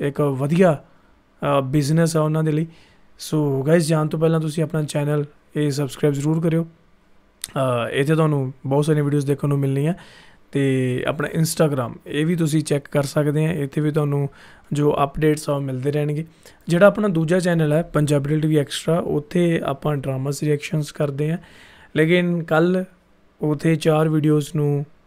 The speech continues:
हटा दित्ता गया YouTube तो। ग्रीन टीवी दियां वीडियो सी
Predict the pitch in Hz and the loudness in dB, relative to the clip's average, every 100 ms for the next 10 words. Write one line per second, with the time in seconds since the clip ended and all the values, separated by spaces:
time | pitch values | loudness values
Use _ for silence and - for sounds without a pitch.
0 | - - - 139 135 139 147 156 147 151 | -20 -16 -4 0 0 0 0 0 2 0
1 | 160 _ - - 151 147 156 156 165 160 | -2 _ -20 -6 -2 0 0 0 -2 -4
2 | - _ - - - - - 151 135 175 | -8 _ -20 -20 -20 -20 -12 -6 2 6
3 | 190 185 170 170 165 151 135 151 156 160 | 6 6 4 4 4 4 2 2 2 0